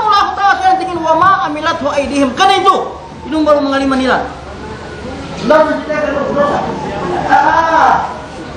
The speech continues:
kamu rasa kaya. Dia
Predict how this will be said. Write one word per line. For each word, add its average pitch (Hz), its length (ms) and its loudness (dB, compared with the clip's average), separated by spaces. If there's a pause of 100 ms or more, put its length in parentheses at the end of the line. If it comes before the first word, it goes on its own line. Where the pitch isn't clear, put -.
(120)
kamu 294 320 2
rasa 311 320 0
kaya. - 300 2 (4000)
Dia 359 140 6